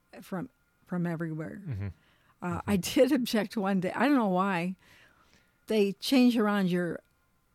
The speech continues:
Speaker 1: uh, therapy sessions.
Speaker 2: Mm-hmm.
Speaker 1: And I'm not going anywhere. And one day <laughs> they changed it, and I went into,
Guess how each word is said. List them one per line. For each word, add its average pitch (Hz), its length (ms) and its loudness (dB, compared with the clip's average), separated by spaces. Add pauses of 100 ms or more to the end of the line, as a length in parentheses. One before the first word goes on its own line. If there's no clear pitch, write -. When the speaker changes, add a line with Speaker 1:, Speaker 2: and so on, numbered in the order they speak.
(640)
Speaker 1:
uh, 165 400 -8
therapy 262 420 2
sessions. 180 720 -6 (180)
Speaker 2:
Mm-hmm. 110 220 -6 (680)
Speaker 1:
And 202 420 -2
I'm 233 120 4
not 302 200 4
going 262 340 4
anywhere. 196 640 -4 (640)
And 233 160 2
one 349 200 4
day 294 500 0 (180)
<laughs> - 160 -20
they 214 160 2
changed - 680 0
it, - 220 -4 (600)
and 226 180 2
I 220 160 2
went 240 300 0
into, 208 320 -10